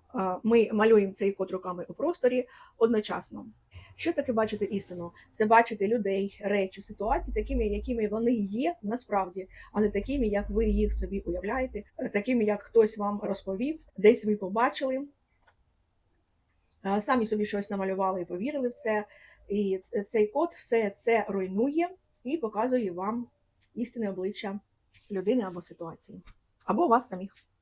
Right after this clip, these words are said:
І ви повинні приготуватись для того, а, що коли ви почнете його ставити, то ви можете побачити, ем, те, що вам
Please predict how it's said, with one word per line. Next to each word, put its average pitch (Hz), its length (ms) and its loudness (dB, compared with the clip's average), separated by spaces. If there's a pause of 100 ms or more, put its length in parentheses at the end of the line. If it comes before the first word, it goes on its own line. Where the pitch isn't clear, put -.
(460)
І 214 120 2
ви 233 140 2
повинні 247 420 4
приготуватись 226 880 0 (220)
для 202 140 2
того, 254 400 -4 (480)
а, 185 180 -4
що 190 500 -4
коли 240 200 2
ви 247 60 4
почнете 214 480 -4
його 196 220 -6
ставити, 240 540 -8 (1300)
то 208 60 -4
ви 233 100 4
можете 269 300 0
побачити, 214 880 -2 (360)
ем, 185 480 -4 (460)
те, 226 140 0
що 202 380 -4 (280)
вам 202 420 -6